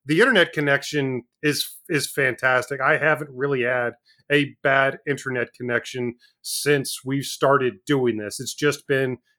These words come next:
a ton of fun. The game hasn't crashed on me. I haven't been, I've had maybe, maybe a couple momentary slight issues the entire time, but it's just been so, so much fun.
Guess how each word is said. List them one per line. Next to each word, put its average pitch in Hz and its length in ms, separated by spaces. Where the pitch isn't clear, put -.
a 143 200
ton 151 280
of 135 140
fun. 135 180
The 117 80
game 135 220
hasn't 123 300
crashed 160 420
on 147 180
me. 143 300
I 131 140
haven't 139 280
been, 143 200
I've 160 240
had 151 500
maybe, 156 880
maybe 175 600
a 156 160
couple 139 720
momentary 135 960
slight 143 460
issues 131 440
the 135 100
entire 127 460
time, 117 420
but 135 100
it's 143 140
just 143 260
been 123 340
so, - 580
so 127 240
much 117 240
fun. 139 300